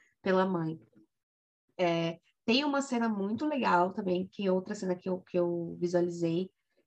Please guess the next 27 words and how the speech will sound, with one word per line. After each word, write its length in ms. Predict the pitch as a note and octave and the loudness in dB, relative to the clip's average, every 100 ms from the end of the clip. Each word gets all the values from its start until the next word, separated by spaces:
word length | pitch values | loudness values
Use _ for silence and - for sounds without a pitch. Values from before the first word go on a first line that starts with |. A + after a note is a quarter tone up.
| _ | _
que 220 | - A#3 G#3 | -2 2 4
é 280 | G#3 A#3 - | 6 4 4
a 100 | A3+ | 2
Lina 320 | A3 A3 A3+ | 2 0 0
se 140 | A#3 A#3 | -2 -2
conectando 600 | A#3+ A#3 A#3+ - A#3+ B3 | 0 -2 -2 -2 -2 -2
com 120 | C4 | 0
a 40 | |
mãe 180 | B3+ B3+ | 0 2
dela, 460 | A3+ F3 E3+ E3 - _ | 2 0 -2 -6 -12 _
sabe? 500 | - F#3+ F#3 F3+ E3+ | -2 -2 0 -4 -8
Finalmente, 480 | F#3+ G3+ G#3 F3 E3+ | -8 -6 -2 -4 -4
que 60 | - | -6
tem 100 | G3 | -4
uma 140 | G3 | -4
parte 320 | G3 G3 G3 | -2 -2 -2
que 80 | - | -4
a 100 | F3 | -2
mãe 140 | F#3 | -2
dela 200 | F#3+ G3 | -2 -2
fala 180 | G3 G3 | -4 -6
que 80 | G3 | -6
ela 140 | G3 | -8
foi 160 | - G3 | -8 -8
num 160 | G3 G3+ | -6 -8
lugar 360 | G3 F3+ F3+ | -6 -2 0
lá 320 | F3+ E3 A#3 | 0 -2 -4